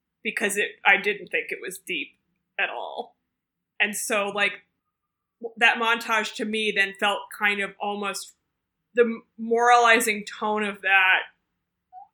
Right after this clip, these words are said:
I pushed against, because I was like, "So he doesn't wanna die, so he's, like, cheating at the game, like, whatever."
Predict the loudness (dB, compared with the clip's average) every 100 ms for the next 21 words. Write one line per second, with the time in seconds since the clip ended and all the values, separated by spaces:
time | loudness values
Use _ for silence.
0 | 2 6 6 6 -2 -4 -2 -2 -2 0
1 | 0 -2 -10 -14 -14 -12 -8 -2 -2 2
2 | 0 0 -6 -2 0 -2 -6 -20 _ _
3 | _ _ _ _ -10 -2 0 2 2 0
4 | -2 0 0 -4 _ _ -4 4 6 6
5 | 4 0 -2 -2 -2 -4 -6 -8 -8 -8
6 | -2 0 2 0 0 -2 2 2 2 0
7 | -6 -14 _ _ _ _ _ -4 -4 -4
8 | -6 -2 0 -2 -4 -6 -6 -10